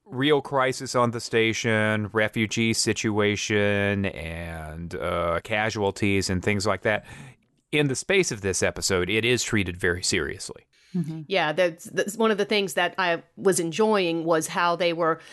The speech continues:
Speaker 3: sort of calling back to things that they had done before in preparation, uh, for situations like this, um, how the roles of various people, what does Doctor Franklin do to get ready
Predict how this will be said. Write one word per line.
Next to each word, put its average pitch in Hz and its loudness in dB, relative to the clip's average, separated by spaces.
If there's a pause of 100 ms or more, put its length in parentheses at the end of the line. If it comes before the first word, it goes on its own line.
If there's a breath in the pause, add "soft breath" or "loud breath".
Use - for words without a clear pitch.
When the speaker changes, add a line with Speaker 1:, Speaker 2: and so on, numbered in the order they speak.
(180 loud breath)
Speaker 3:
sort 190 2
of 156 -2
calling 190 0
back 185 0
to 170 2
things 196 2
that 175 -2
they 180 2
had 175 0
done 180 2
before 190 2
in 196 -6
preparation, 196 0 (440 soft breath)
uh, 185 2
for 196 0
situations 196 0
like 185 2
this, 180 2
um, 151 2
how 165 0 (320 loud breath)
the 180 0
roles 185 2
of 190 -4
various 180 2
people, 185 0
what 170 2
does 170 0
Doctor 170 0
Franklin 180 0
do 190 2
to 180 -2
get 175 0
ready 180 0